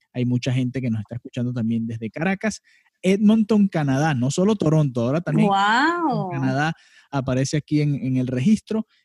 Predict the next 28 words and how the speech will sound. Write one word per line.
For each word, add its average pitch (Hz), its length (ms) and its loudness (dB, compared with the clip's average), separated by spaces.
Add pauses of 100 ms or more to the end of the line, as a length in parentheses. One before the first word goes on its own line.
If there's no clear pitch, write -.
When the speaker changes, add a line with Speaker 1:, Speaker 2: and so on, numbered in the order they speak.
(120)
Speaker 1:
Y 131 80 0
después 139 280 0
vienen 151 720 2
dos 160 240 0
ciudades 151 300 -2
de 151 100 0
los 123 120 -2
Estados 139 300 -4
Unidos, 208 420 2 (140)
Portland, 202 440 0
en 131 200 -4
Oregon, 220 360 0 (380)
y 165 260 2
Johnson 165 400 2
City, 185 480 0
en 127 200 -2
Tennessee. 135 340 0
Ese 180 160 2
debe 180 160 2
ser 165 160 2
mi 156 80 2
hermano 139 320 0
que 123 80 -4
vive 113 220 0
por 117 160 -2
allá. 175 240 0 (400)
Y, 123 240 -2
y - 40 -6